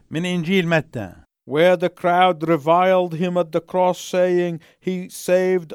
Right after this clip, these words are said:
Speaker 2: others, let him save himself."
Speaker 1: عندما كان المجتازون يجدفون عليه عند الصليب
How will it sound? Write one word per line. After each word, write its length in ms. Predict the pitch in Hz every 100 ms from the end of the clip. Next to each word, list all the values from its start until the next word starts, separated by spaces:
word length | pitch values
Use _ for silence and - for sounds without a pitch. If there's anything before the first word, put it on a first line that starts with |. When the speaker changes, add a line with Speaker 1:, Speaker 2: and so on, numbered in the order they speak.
| -
Speaker 2:
others, 440 | 185 175 180 151 - -
let 260 | 170 202
him 160 | 170 165
save 300 | - 170 156
himself." 600 | 156 139 143 - - _ _ _ _ -
Speaker 1:
عندما 540 | 151 180 175 180 180
كان 340 | 170 208 208 196
المجتازون 1000 | 196 190 175 - 190 190 160 196 202 190
يجدفون 800 | 185 180 180 180 - 202 202 196
عليه 540 | 175 185 208 185 185
عند 220 | 185 196
الصليب 560 | 185 - 190 190 202